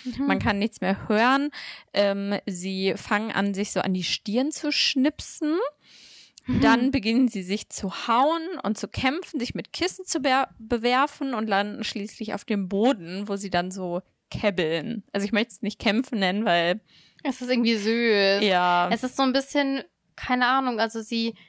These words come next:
Speaker 1: sie hauen sich schon, aber nicht mit Fäusten oder so und auch nicht so
Speaker 2: Ja.
Speaker 1: richtig fest, sondern es ist eher so ein, ja, so ein Mädchenkampf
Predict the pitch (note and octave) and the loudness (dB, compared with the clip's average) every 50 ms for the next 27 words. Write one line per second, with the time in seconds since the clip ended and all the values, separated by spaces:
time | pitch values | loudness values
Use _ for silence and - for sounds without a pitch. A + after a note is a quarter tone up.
0 | _ _ _ - - A3 A3 F#3 G#3+ A#3 C4 C#4+ C#4+ C4 C4 - - - - C4+ | _ _ _ -10 -4 -4 -2 0 2 0 0 0 -2 -4 -4 -6 -6 -2 0 2
1 | C#4 C#4+ D4 C4 B3 A#3+ A#3+ B3+ B3+ - A#3+ A3 - - - - - G#3+ A#3 C4+ | 2 4 4 4 4 2 2 0 -4 -4 -6 -8 -8 -8 -12 -6 -2 0 2 2
2 | C#4+ - - D#4+ D4+ D4 D4 C#4+ C4+ C4+ C4+ C4 - A#3 A#3 B3 C4 B3+ B3 A3 | 0 0 -4 -2 2 2 2 2 2 0 -2 0 0 -2 0 0 0 2 2 2
3 | A3+ C4+ - - - A3+ - - - B3 - - - - A#3+ A#3+ A#3+ A#3+ A#3 A#3 | 2 2 0 -2 -8 -10 -10 -10 -10 -10 -10 -8 -4 0 2 2 2 2 0 -2
4 | A#3+ A3+ - - A#3 A#3+ B3 B3 A#3 A#3+ A#3 A#3 A#3 A#3 A#3 A3+ _ - - _ | -8 -8 -4 0 2 2 2 2 2 0 0 0 0 0 -4 -6 _ -16 -20 _
5 | _ _ _ _ _ _ _ - C4+ B3+ C4 C4 C4 C4 C#4+ D#4+ - - - - | _ _ _ _ _ _ _ -10 -4 -2 0 2 2 2 2 2 0 -4 -10 -8
6 | A3 G#3 - - - - A3 G#3 G#3+ G#3 A3 - | -8 -8 -8 -8 -8 -8 -6 -6 -4 -6 -6 -8